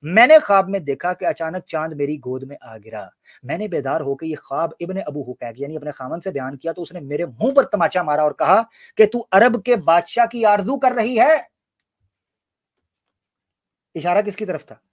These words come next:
नबी पाक सल्लल्लाहु अलैहि वसल्लम की तरफ। हजरत सफिया को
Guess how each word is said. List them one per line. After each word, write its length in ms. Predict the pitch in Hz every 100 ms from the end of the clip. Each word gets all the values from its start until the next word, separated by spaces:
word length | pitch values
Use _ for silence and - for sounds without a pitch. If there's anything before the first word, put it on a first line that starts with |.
| _ _ _
नबी 160 | 156 170
पाक 240 | 170 143
सल्लल्लाहु 260 | - 127 117
अलैहि 100 | 107
वसल्लम 140 | 104
की 100 | -
तरफ। 160 | - - _ _ _ _ -
हजरत 200 | 160 226
सफिया 400 | - 208 202 196
को 320 | 160 151 160